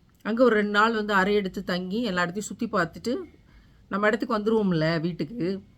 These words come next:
அது மாதிரி எப்படி சுற்றுலா தலத்துக்கு போகும்போது தற்காலிக உறைவிடமாக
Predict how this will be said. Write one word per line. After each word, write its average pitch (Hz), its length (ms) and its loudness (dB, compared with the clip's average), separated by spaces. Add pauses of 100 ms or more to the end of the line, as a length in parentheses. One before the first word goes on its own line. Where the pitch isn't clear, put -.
(480)
அது 185 280 2
மாதிரி 196 540 4
எப்படி 220 260 -2
சுற்றுலா 254 420 -2
தலத்துக்கு 247 400 -2
போகும்போது 214 520 -2
தற்காலிக 262 680 8
உறைவிடமாக 196 1000 2